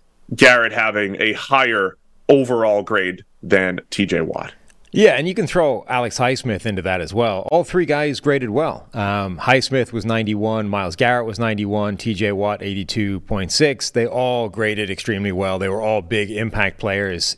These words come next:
Speaker 2: uh, in the game. Yeah, the, I mean, the Myles Garrett thing is simple. Like, yes, his statistical profile, the end results did not necessarily show up. Like, I saw somebody saying,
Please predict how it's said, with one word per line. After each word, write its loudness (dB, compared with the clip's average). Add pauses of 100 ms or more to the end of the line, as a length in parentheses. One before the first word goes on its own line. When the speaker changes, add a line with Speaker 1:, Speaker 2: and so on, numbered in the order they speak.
(100)
Speaker 2:
uh, -2
in 0
the -2
game. 0 (580)
Yeah, 8
the, 4
I -4
mean, 2
the -2
Myles 0
Garrett 2
thing 0
is 0
simple. 0
Like, -2
yes, 0 (160)
his 0 (360)
statistical 4
profile, 0
the -4
end 2
results 0
did 0
not 0
necessarily -2
show -2
up. -6
Like, -2
I -4
saw 0
somebody -2
saying, -2